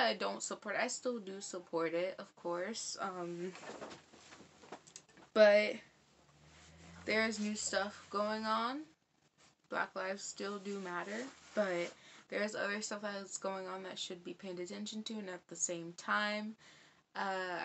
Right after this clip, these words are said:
I would like to change it since I've had that thing on <laughs> for about a year, and, yeah, of course,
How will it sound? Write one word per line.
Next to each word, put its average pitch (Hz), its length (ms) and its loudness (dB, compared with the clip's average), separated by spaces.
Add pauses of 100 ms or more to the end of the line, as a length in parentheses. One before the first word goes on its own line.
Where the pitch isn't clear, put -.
I 190 80 0
would 208 140 -6
like 196 260 -4
to 180 100 -8
change 185 280 -4
it 180 100 -6
since 185 240 -6
I've 175 120 -4
had 180 280 -4
that 175 240 -4
thing 175 240 -4
on 170 240 0
<laughs> - 0 -
for 175 320 4
about 160 300 -2
a 156 100 -8
year, 311 560 0 (640)
and, 180 800 2 (520)
yeah, 202 200 -6
of - 180 -4
course, 262 720 2